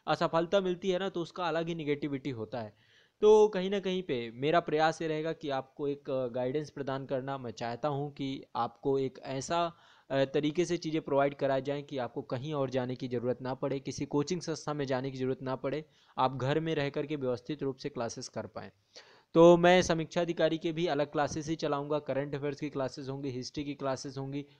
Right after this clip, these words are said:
पॉलिटी की क्लासेस होंगी, सारी क्लासेस होंगी, क्रमबद्धता के साथ होंगी। और क्रमबद्धता कैसे करना है, मैं अब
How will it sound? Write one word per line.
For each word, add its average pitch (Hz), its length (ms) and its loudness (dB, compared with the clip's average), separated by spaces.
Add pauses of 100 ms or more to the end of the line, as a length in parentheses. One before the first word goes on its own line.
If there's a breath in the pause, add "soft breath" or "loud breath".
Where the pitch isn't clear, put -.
(120)
पॉलिटी 135 360 0
की 156 100 -4
क्लासेस 143 420 -4
होंगी, 151 200 -6
सारी 147 320 -2
क्लासेस 151 420 -2
होंगी, 151 240 -6
क्रमबद्धता 127 560 -2
के 151 100 -4
साथ 143 280 -2
होंगी। 147 260 -6 (380 soft breath)
और 165 200 6
क्रमबद्धता 175 600 6
कैसे 180 340 2
करना 143 340 0
है, 117 100 -2
मैं 139 220 -2
अब 160 60 -2